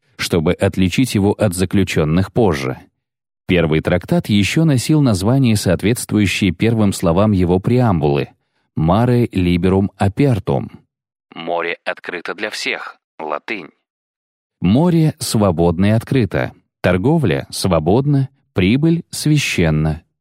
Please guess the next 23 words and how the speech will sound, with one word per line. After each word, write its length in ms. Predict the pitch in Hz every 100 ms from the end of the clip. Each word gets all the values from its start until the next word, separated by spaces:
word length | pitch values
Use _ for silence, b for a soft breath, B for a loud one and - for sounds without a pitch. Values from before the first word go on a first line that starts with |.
| _ _ _ -
Полюби 380 | 87 85 90 117
торговлю 640 | 107 87 101 151 151 156
и 180 | - 113
прибыль 420 | 101 131 143 139
ближнего 540 | 127 170 156 101 80
своего, 560 | - 82 78 71 65 67
как 220 | - 80
свои 300 | - 87 90
собственные. 800 | 107 123 139 - 92 78 67 60 - _ _ _ _
Усложнение 920 | - 101 95 95 87 85 107 143 143
кому 320 | 131 113 101 131
бы 120 | 135
то 120 | 113
ни 200 | 92 127
было 200 | 139 123
торговли 580 | 113 95 80 107 135 135
и 180 | - 101
получения 640 | 95 90 - 104 98 80
дохода 640 | 76 - 135 143 78 - _ _ _
есть 480 | 78 92 107 - -
нарушение 720 | 101 92 - 85 90 90 90
законов 500 | 92 87 90 95 -
природы, 600 | 110 117 139 92 67